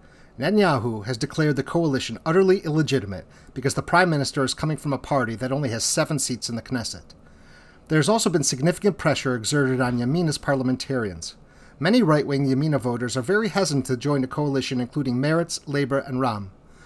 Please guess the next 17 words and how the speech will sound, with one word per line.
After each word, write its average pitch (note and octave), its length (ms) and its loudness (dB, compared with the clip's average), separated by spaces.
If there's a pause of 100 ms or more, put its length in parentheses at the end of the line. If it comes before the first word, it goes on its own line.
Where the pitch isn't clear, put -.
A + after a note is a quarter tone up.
(180)
In C#3 80 -4
fact, E3+ 400 0 (280)
this A#3+ 140 -2
pressure F3 340 2
did D#3+ 260 4
produce C#3+ 340 2
a C3 40 -4
small C#3 260 2
victory B2 340 -4
of A2 120 -6
sorts. - 460 -6 (520)
One G#3 240 6
Yamina F3 280 4
parliamentarian C3 840 0
has C3+ 180 -4
officially G#3 420 0
stated A2+ 500 -4